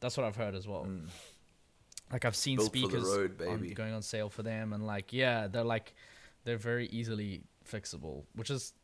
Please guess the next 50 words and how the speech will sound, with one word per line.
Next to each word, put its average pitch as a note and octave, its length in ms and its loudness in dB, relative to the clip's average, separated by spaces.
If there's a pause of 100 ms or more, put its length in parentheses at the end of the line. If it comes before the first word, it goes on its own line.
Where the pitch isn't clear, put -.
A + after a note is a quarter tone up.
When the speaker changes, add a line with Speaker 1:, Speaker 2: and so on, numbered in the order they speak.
(180)
Speaker 1:
and B2 140 0
I, C3 180 4
I C3+ 100 6
would, C#3+ 200 2
I C#3 120 6
would B2 120 2
trust - 340 -2
one F#2+ 180 -4
of F#2+ 80 -6
those F#2+ 240 -4
on E2 160 -6
tour, E2+ 340 -4 (200)
and G#2 100 -2
I A2+ 100 0
have, F#2 540 -4
and G2 140 -6
it's - 340 -8
n-, F#2+ 140 -4
never A#2 280 0
actually G2 300 -2
let F#2+ 160 -4
me F#2 100 -6
down. F2 360 -4 (800)
Um, G2 120 2
Speaker 2:
No, D#3 160 10
Speaker 1:
it's G#2 140 6
Speaker 2:
dude, G#2 140 4
Speaker 1:
always, G#2+ 320 2
even D3 260 4
Speaker 2:
like C#3 60 4
Speaker 1:
when C3 140 6
it's, - 200 0
like, A2+ 160 2
not A#2 320 4
in A2 220 2
perfect A#2+ 380 0
health, C#3 380 2
it's A2+ 220 -6
always A2 320 2
just - 360 -4
going. G#2 340 -2
<laughs> - 40 -6 (420)
It's - 260 -2
like, C3 120 -2 (200)
Speaker 2:
I G#2+ 80 4
Speaker 1:
it A#2 40 4
Speaker 2:
know, B2+ 180 4
Speaker 1:
doesn't A2 280 4
Speaker 2:
like, G#2 180 8
Speaker 1:
stop. F#2+ 140 -2